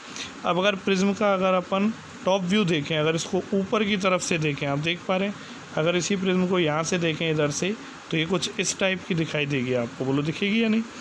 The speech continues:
अब इसमें क्या होगा देखो, ये जो line है बीसी, जिस पे प्रिज्म टिका हुआ रहेगा, जिस पे रखा जाएगा, तो ये जो line है इसको बोलते हैं अपना आधार, और ये जो ऊपर जो ये जो कोण बनेगा दो आयताकार अपवर्तक पृष्ठों के बीच में,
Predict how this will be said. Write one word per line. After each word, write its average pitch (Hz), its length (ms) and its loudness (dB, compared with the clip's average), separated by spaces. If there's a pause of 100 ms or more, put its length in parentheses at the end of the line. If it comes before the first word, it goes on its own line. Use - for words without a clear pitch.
(400)
अब 156 80 2
इसमें 185 240 2
क्या 196 140 4
होगा 190 160 2
देखो, 185 300 2 (400)
ये 170 120 2
जो 196 140 2
line 180 280 2
है 185 40 2 (100)
बीसी, 160 440 2 (1200)
जिस 165 240 0
पे 214 240 2
प्रिज्म 185 400 2
टिका 196 280 0
हुआ 180 220 4
रहेगा, 143 280 2
जिस 151 200 0
पे 180 120 0
रखा 165 300 0
जाएगा, 143 360 2
तो 139 140 -2
ये 160 180 4
जो 190 140 2
line 165 320 2
है 175 100 0
इसको 165 220 -4
बोलते 160 340 0
हैं 160 80 0
अपना 160 180 0
आधार, 156 480 0 (460)
और 156 100 4
ये 175 200 2
जो 180 140 4
ऊपर 180 360 2
जो 190 140 4
ये 190 140 6
जो 185 140 2
कोण 170 360 0
बनेगा 165 380 2
दो 165 380 2
आयताकार 156 600 0
अपवर्तक 143 520 0 (500)
पृष्ठों 147 380 0
के 156 180 -2
बीच 147 320 0
में, 123 180 -6